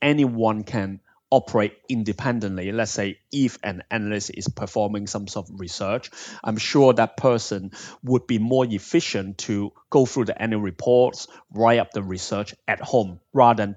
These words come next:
to be in the office that you probably have spent, like, maybe one third of your time interactive with your, interacting with your colleague for no reason. But I think in our world, because the market is very efficient, the value adding bit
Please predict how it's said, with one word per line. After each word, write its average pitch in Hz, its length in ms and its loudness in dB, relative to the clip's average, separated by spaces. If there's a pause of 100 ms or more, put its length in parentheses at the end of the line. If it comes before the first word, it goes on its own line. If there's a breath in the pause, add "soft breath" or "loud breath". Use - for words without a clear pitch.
(140)
to - 80 -4
be 104 140 -2
in 98 60 -6
the 98 60 -6
office 104 420 0
that - 220 -8
you 110 160 -4
probably 98 260 -4
have 92 140 -8
spent, 101 440 -4
like, 98 160 -4
maybe 95 180 -6
one 107 260 2
third 104 300 -4
of 92 180 -10
your 98 120 -8
time 101 280 -2
interactive 104 680 -6
with 107 180 -10
your, 123 80 -10 (220)
interacting 117 440 -2
with 104 140 -2
your 95 100 -8
colleague 123 300 0
for 104 140 -8
no 120 160 0
reason. 131 480 -4 (760 loud breath)
But 147 140 8
I 143 100 8
think 185 240 4 (320)
in 156 240 0 (160)
our 127 320 8
world, 123 720 4 (240)
because 127 260 2
the 131 60 2
market 139 360 2
is - 80 -4
very 117 160 -2
efficient, 101 680 -6 (680 loud breath)
the 127 80 6
value 156 460 6 (100)
adding 135 480 2
bit 113 340 0